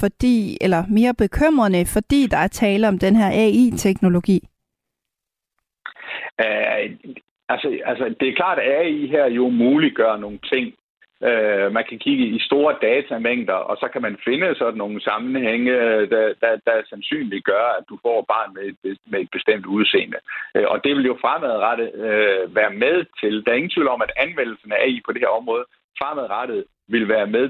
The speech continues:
Speaker 2: til at øge, øh, muligheden for, øh, at, øh, vælge træk til og fra hos sine børn. Øh, men hvad kan man sige? A I er jo her bare midlet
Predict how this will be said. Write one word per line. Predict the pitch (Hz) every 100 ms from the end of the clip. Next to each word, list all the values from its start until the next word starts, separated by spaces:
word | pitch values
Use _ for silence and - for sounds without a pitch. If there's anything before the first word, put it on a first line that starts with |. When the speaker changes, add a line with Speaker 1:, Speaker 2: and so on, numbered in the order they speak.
| -
Speaker 2:
til | 113 107
at | 101
øge, | 110 120 135
øh, | 135 104 104 98 113
muligheden | 143 202 170 104 107 101 92 -
for, | 117 123 143 - _ _ -
øh, | 127 113 110
at, | 123 117 - - _ _
øh, | 113 107 95
vælge | 123 139 143 -
træk | - 120 139 _ -
til | 123 127
og | -
fra | 117 120 82 _
hos | 98
sine | - 92 92 -
børn. | 95 - _ _ _ _ - - _
Øh, | 110 107 -
men | 117 123 123 104
hvad | 120
kan | -
man | 127 107
sige? | - 123 123 139
A | 160
I | 139 120
er | 110
jo | 107 101
her | 151 139
bare | - 104 117
midlet | 113 156 139 92